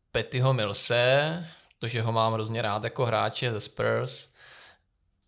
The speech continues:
A věřím, že on to tam dokáže nasypat, jako to tam sype v australském nároďáku.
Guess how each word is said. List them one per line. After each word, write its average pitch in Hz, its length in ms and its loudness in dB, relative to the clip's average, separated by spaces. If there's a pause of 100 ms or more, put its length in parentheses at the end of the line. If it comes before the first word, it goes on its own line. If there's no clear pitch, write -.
(220)
A 110 420 0
věřím, 110 300 -2
že 113 100 -2
on 110 140 -2
to 120 100 -4
tam 120 180 -2
dokáže 113 440 0
nasypat, 117 500 -2
jako 113 180 -6
to 113 100 -8
tam 117 200 -4
sype 113 540 2
v - 40 -12
australském 113 560 -6
nároďáku. 107 680 -2